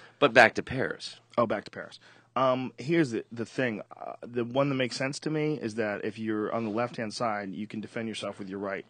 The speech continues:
Speaker 2: which is your, your strong arm. Most people are dominant right-handed, and they would be holding the sword. So that's why they would pass on the, the left-hand side. And since these are all, like, ancient cultures, we're talking about, like, England. And,
Speaker 1: Genius.
Speaker 2: I mean, they're, they're really ancient. I mean, you think about how long, I mean, you can go to a bar in England that's nine hundred years old.
Speaker 1: I love that.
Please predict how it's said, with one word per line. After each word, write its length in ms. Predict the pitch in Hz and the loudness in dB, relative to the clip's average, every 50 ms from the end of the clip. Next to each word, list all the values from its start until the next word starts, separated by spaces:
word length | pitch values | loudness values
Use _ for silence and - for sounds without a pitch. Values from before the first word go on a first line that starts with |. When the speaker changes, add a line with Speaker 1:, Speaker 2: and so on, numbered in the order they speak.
| _ _ - | _ _ -14
Speaker 2:
which 160 | 104 - - | -12 -10 -8
is 160 | 107 95 - | -10 -8 -6
your, 340 | 110 104 98 92 67 - - - - | -6 -6 -4 -4 -6 -8 -8 -10 -10
your 160 | 107 104 95 | -8 -8 -8
strong 340 | - - - 117 110 113 113 | -8 -6 -4 -2 -2 -2 -2
arm. 300 | 113 117 117 113 113 - | -2 -2 -2 -4 -6 -6
Most 240 | - 110 113 110 - - | -6 -4 -4 -4 -4 -6
people 180 | 123 104 104 | -6 -6 -6
are 40 | 98 | -6
dominant 380 | 95 107 101 104 104 104 101 - | -6 -6 -6 -6 -6 -6 -6 -6
right-handed, 560 | 101 98 101 104 107 104 101 107 104 98 - | -6 -6 -6 -6 -6 -6 -4 -6 -6 -6 -6
and 80 | 104 | -6
they 60 | 104 101 | -6 -6
would 100 | 98 95 | -8 -8
be 60 | 95 | -8
holding 260 | 98 110 104 95 95 | -8 -8 -6 -6 -8
the 60 | 90 | -8
sword. 380 | - - 110 101 90 85 85 80 - - - - - - - - - _ _ | -8 -8 -6 -6 -6 -6 -8 -12 -16 -20 -20 -20 -20 -20 -20 -20 -20 _ _
So 100 | - - | -12 -8
that's 320 | 113 113 110 110 104 - - | -6 -4 -4 -4 -6 -6 -6
why 400 | 107 101 95 92 95 92 87 - | -6 -6 -6 -6 -6 -8 -8 -8
they 140 | - 101 101 | -6 -4 -4
would 160 | 95 95 92 | -2 -4 -6
pass 300 | - - 104 92 92 - | -6 -8 -8 -8 -8 -8
on 120 | 87 87 90 | -10 -12 -12
the, 180 | 90 90 82 80 - - - | -12 -14 -14 -16 -18 -16 -12
the 80 | 95 | -10
left-hand 360 | 92 95 85 - - - - - | -8 -8 -8 -10 -14 -16 -16 -14
side. 220 | - - - - - - - - - - - _ | -12 -12 -12 -14 -18 -20 -20 -20 -20 -20 -16 _
And 100 | 117 107 | -12 -10
since 220 | - - 123 110 | -8 -8 -8 -6
these 220 | - 135 131 120 117 | -4 -4 -2 -2 -2
are 100 | 113 120 | -4 -4
all, 120 | 113 107 | -2 -4
like, 180 | 101 98 - - | -4 -6 -8 -8
ancient 380 | - 113 120 120 - 110 - - | -8 -6 -6 -6 -8 -8 -8 -4
cultures, 420 | - 160 170 156 - 113 98 95 | -2 -2 -2 -2 -2 -4 -6 -6
we're 60 | 107 | -8
talking 280 | 92 110 101 95 104 101 | -6 -6 -6 -6 -6 -6
about, 200 | 95 95 92 90 | -6 -6 -6 -6
like, 160 | 92 87 - | -8 -8 -8
England. 680 | 78 110 117 117 113 113 107 107 107 107 104 104 101 98 | -6 -6 -4 -2 -2 -2 -2 -2 -2 -2 -2 -4 -4 -4
And, 80 | 92 | -6
Speaker 1:
Genius. 380 | 87 85 120 113 82 69 - 110 | -6 -6 -6 -6 -8 -8 -8 -8
Speaker 2:
I 40 | 98 | -6
mean, 180 | 107 113 104 | -4 -4 -4
they're, 140 | 104 135 131 98 | -2 -2 -2 0
they're 120 | 127 131 | -2 -2
really 280 | 123 127 123 101 - - | 0 0 -2 -2 -4 -6
ancient. 500 | 104 123 117 - - 67 - - - - | -6 -6 -6 -6 -8 -10 -12 -16 -18 -14
I 60 | - | -12
mean, 140 | 101 95 90 | -10 -10 -10
you 60 | 90 | -8
think 200 | - - 127 107 | -8 -6 -6 -6
about 240 | 101 95 92 87 92 | -6 -6 -6 -6 -6
how 100 | 107 104 | -6 -4
long, 300 | 107 107 104 101 90 - | -2 -2 -2 -4 -6 -8
I 60 | - 107 | -6 -6
mean, 140 | 107 104 | -4 -4
you 60 | 117 139 | -4 -4
can 200 | 139 113 92 87 | -4 -6 -6 -6
go 140 | 107 117 110 107 | -2 0 2 2
to 100 | 104 101 | 2 0
a 40 | |
bar 300 | 90 95 110 110 120 117 | -2 -4 -4 -2 -2 -2
in 80 | 104 101 | -4 -4
England 300 | 113 123 120 101 98 101 | -6 -6 -6 -6 -8 -10
that's 120 | 92 - | -10 -8
nine 360 | 123 123 120 110 110 107 107 104 | -6 -6 -4 -4 -4 -4 -6 -8
hundred 460 | - 123 120 120 117 107 101 98 98 | -8 -8 -8 -6 -6 -6 -6 -6 -6
years 240 | 98 98 95 92 - | -6 -6 -4 -2 -2
old. 200 | 131 127 107 87 | 0 0 0 0
Speaker 1:
I 40 | 76 | -2
love 260 | 76 78 85 85 78 | -2 -2 -2 -2 -2
that. 180 | 82 76 65 | -2 -4 -4